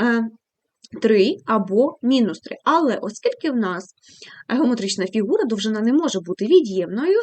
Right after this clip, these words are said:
тому довжина сторони х буде дорівнювати трьом.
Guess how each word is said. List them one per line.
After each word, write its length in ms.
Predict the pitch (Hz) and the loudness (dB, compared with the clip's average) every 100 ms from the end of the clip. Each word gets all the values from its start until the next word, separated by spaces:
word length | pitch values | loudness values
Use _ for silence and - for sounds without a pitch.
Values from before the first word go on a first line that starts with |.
| - | 0
тому 380 | 302 269 277 247 | 0 2 0 -4
довжина 840 | 208 285 247 208 196 175 160 220 415 - - - | -2 0 0 -2 -4 -4 -4 -6 -8 -14 -20 -16
сторони 560 | - - 214 180 175 | -8 -2 -2 -2 -2
х 420 | 392 539 320 - 240 | -4 -2 -6 -4 -2
буде 140 | 233 | -2
дорівнювати 680 | 180 147 226 262 208 208 190 | -2 -4 -4 -2 -4 -4 -6
трьом. 240 | 196 160 | -6 -10